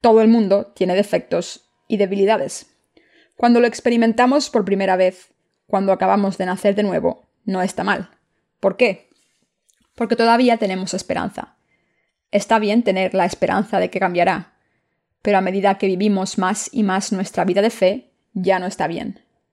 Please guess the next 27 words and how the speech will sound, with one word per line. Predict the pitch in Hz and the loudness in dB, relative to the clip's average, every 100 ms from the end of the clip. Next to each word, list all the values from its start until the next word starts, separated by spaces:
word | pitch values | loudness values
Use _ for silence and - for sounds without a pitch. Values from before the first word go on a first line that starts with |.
| _ _ _ _ _ _ | _ _ _ _ _ _
Solo | - 254 254 | 0 2 2
por | 240 | 2
vivir | 233 208 226 - 226 | -2 -2 -4 -4 -2
una | 214 202 | 0 2
vida | 214 | 2
de | 220 | 2
fe, | 220 175 170 - _ - | 2 0 -2 -6 _ -8
nuestra | 185 190 175 | -6 -6 -6
carne | - 180 180 | -4 -4 -2
no | 170 | -4
cambia. | 147 113 - 180 - _ _ _ _ _ _ _ _ _ _ _ _ | -4 -6 -8 -10 -16 _ _ _ _ _ _ _ _ _ _ _ _
Incluso | - 240 226 226 214 | 0 2 2 2 2
Pablo | 240 233 185 175 - _ | 4 4 2 -2 -6 _
no | - 202 196 | -2 0 2
podría | 214 196 202 | 2 2 2
decir | 196 196 180 180 - _ | 2 0 -4 -8 -14 _
que | 208 | -2
no | 185 175 | -2 0
tenía | 175 165 | -2 0
defectos. | 170 - - - 87 - _ _ _ _ _ _ - | -2 -4 -8 -12 -16 -18 _ _ _ _ _ _ -4
Aún | 190 196 | -2 2
más, | 208 208 | 0 0
Pablo | - 190 185 | 0 2 2
dijo, | 180 - - - _ _ _ _ _ - | 0 -2 -8 -10 _ _ _ _ _ -2
"Miserable | 214 220 208 220 233 | 0 2 4 6 4
de | 226 | 2
mí, | 175 160 | 0 -6